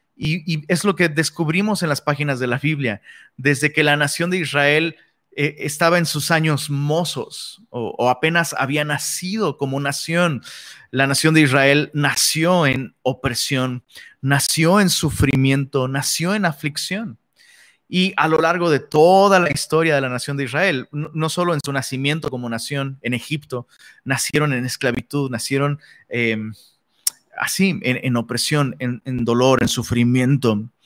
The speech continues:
en angustia. Y a lo largo de la historia vemos, bueno, l-, l-, el, eh, la, la, la cautividad en Babilonia, la cautividad en Asiria.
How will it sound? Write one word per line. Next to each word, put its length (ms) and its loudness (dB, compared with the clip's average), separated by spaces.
en 120 -4
angustia. 640 -2
Y 100 4
a 80 4
lo 100 4
largo 220 6
de 60 8
la 60 8
historia 380 4
vemos, 680 0
bueno, 260 -2
l-, 420 -8
l-, 200 -8
el, 400 -4
eh, 480 -2
la, 320 0
la, 560 0
la 160 -4
cautividad 500 0
en 80 0
Babilonia, 640 0
la 160 -4
cautividad 580 0
en 120 0
Asiria. 760 2